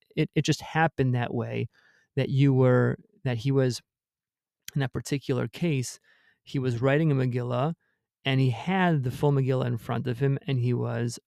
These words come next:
reading from the full Megillah and then writing it down. It doesn't necessarily mean, though, that when it comes to writing a Megillah,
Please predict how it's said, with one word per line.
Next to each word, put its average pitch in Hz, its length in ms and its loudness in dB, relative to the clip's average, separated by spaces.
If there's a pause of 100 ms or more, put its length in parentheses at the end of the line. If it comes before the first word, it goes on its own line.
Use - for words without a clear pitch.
(120)
reading 143 360 2
from 147 160 0
the 151 40 4
full 208 200 2
Megillah 139 360 4
and 131 80 2
then 127 120 2
writing 123 260 2
it 123 100 -4
down. - 300 -8 (760)
It - 40 0
doesn't 190 160 6
necessarily 151 400 6
mean, 165 340 4
though, 127 160 4
that 123 100 2
when 127 100 0
it 123 60 -2
comes 131 240 -2
to 123 140 -4
writing 131 400 2
a - 20 2
Megillah, 120 760 -2